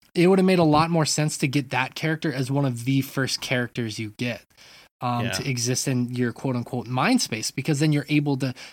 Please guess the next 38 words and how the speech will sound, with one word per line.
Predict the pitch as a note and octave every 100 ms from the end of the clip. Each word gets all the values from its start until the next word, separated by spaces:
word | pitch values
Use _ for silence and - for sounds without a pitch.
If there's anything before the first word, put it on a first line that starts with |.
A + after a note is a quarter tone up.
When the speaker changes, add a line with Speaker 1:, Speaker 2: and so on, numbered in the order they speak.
| _
Speaker 1:
test | - D#3+ -
out | C#3 D3+ D3+
those | B2 -
things. | B2+ B2
Because | C#3+ E3 D#3
it's | E3+
like, | G3 D3+ - - -
it's | F#3
basically | - C4 B3 A#3 A3 F#3
like | E3 D#3
when | D3+ D3+
you | D#3
go | D#3
on | D3+
a | C3+
Smash | - C3 C3+ C3+
Brothers | - D3 D#3 D#3 - - - -
and | C3 C3 B2+
you | C3
just, | C3 C3 - _ _
you're | C#3+
trying | C3+ - D3 D3 C#3+
to | C#3 - C#3+
learn | B2+ C3 C3+
your | B2+ B2+
moves | A#2+ A#2 C3 F3+ - - - -
and | C3+
you | C3+
set | - D#3 -
the | -
enemy | C3 B2+ C#3 D3
to | C#3 B2+
not | A#2 A#2 -
attack | B2 - A2+ A#2
you | C#3+ D3 D3 - -
and | B2 B2+
they |
have | A#2 B2+